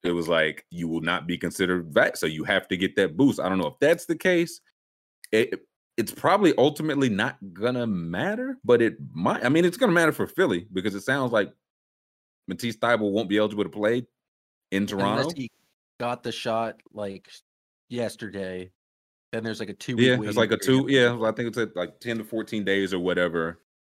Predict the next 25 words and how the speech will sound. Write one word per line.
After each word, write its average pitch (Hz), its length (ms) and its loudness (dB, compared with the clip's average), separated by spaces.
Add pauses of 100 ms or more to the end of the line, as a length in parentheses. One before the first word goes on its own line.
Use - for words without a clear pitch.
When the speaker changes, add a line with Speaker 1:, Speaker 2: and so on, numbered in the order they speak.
(200)
Speaker 1:
which 87 300 0
maybe 107 340 4
if 107 80 4
they 113 140 4
were 104 80 6
like, 98 200 4
"Listen, 98 320 0
dude, 82 360 -4
like, 80 120 -4
you're 90 100 -2
not 98 180 -2
coming 92 180 -2
on 87 100 -4
this 85 160 -6
trip 85 340 -4
because 80 340 -2
you 82 100 -2
are 78 80 -2
getting 85 300 -2
that 90 160 -2
<laughs> 95 400 0
shot," - 60 -20 (1080)
we'll 90 220 2
see. 113 460 2 (480)
But 92 500 2